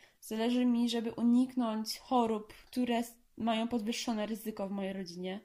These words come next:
Ta motywacja wzrasta i jeżeli o tym pamiętamy, powtarzamy to sobie,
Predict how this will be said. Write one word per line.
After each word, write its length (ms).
Ta 60
motywacja 520
wzrasta 640
i 80
jeżeli 280
o 40
tym 180
pamiętamy, 500
powtarzamy 520
to 120
sobie, 460